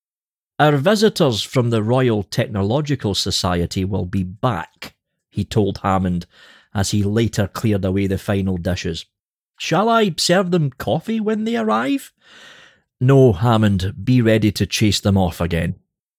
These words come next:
"Very good, sir." He carried his tray out of the room. Moncrief felt his pocket for the workshop key, unable to trust his memory as to whether it was there or not. It was. Time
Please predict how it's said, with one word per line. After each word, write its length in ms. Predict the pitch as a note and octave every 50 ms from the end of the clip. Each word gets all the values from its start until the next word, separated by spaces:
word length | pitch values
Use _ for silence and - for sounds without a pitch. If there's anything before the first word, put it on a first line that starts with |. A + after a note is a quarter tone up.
| _ _ _ _ _ _ _ -
"Very 200 | F4+ E4 C#4 F#3
good, 200 | C3 B2 G#2+ -
sir." 260 | - F2+ F2 E2 - _ _ _ _ _ _ _ _ _ _ _ _ _ _
He 100 | - G#2+
carried 340 | - A#2+ G#2+ G#2 G#2 G2+ G2+
his 140 | G2 -
tray 420 | - - - F#3 D#3 G#2+ F#2 F#2 - _ _ -
out 220 | G2 F2+ - -
of 100 | F#2 F#2+
the 100 | F#2+ E2
room. 380 | F2 A#2 B2+ F#2+ D2+ C#2+ - _ _ _ _ _ _ _ _ _ _ _ _ _
Moncrief 760 | - A#2+ B2 B2 - - - B3 C4 G#3+ - - - - _ _ _ _ _ _ _
felt 320 | - - E3+ E3+ D3+ -
his 140 | C#3+ C3 -
pocket 500 | - - - G3+ G#3 - - G#2+ F#2+ -
for 140 | - - A2
the 120 | A2+ G#2+
workshop 800 | G#2 G#2 A#2+ E3 - - - - - - A2+ F#2 F#2 - - -
key, 280 | - A2 F#2+ F2 E2 - - - - _ _ _
unable 420 | C#3 D#3+ E3 D#3 D#3 D3 C#3 C3+ B2
to 140 | - A#2+ A2
trust 340 | - - D3 C3+ - - -
his 140 | A2+ G#2+
memory 420 | G#2+ G#2+ B2+ C#3+ D#3+ D3 C3 A2+ G#2
as 180 | G#2 G#2 -
to 140 | - - A2
whether 260 | G#2 G#2 G#2 G#2 G2+
it 80 | G#2 D#2
was 200 | G2 G2 F#2 F2
there 220 | A2 C3 C#3 B2
or 80 | A2 F#2+
not. 420 | F#2 F2 F2 F2 F2 - - - - _ _ _ _ _ _ _ _ _ _ _ _ _
It 140 | - F#2 -
was. 600 | F2 F2 F#2+ A2+ A#2 G#2 F#2 E2 E2 D#2 - - _ _ _ _ _ _ _ _ _ _ _ _ _ _ _
Time 540 | - - - B2 B2+ C3+ C3+ C3 C3 C3 B2